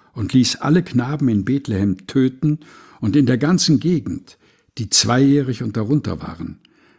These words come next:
nach der Zeit, die er von den Weisen genau erkundet hatte.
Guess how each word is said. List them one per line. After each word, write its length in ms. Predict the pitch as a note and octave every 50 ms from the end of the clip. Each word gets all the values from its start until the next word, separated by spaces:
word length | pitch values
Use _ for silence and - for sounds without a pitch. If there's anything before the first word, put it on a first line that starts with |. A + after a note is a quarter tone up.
| _
nach 220 | - G#2+ G2 F2+ -
der 280 | - B2 A#2 A2 G#2
Zeit, 460 | G#2 - - G#2+ G#2 A2 C3+ C3+ - -
die 200 | G#2+ G#2 G2 -
er 120 | A#2+ A2+
von 180 | - - G#2+ G#2
den 220 | G#2 F#2+ F#2 F#2
Weisen 540 | F2 F#2 F#2 G2 G#2 G#2 G#2+ A#2+ B2 B2+ - - - - - - _
genau 260 | - G#2 G#2 A2 A2+
erkundet 560 | A2+ A2 G#2+ - - G3 E3+ - - - - -
hatte. 280 | - - - G2 -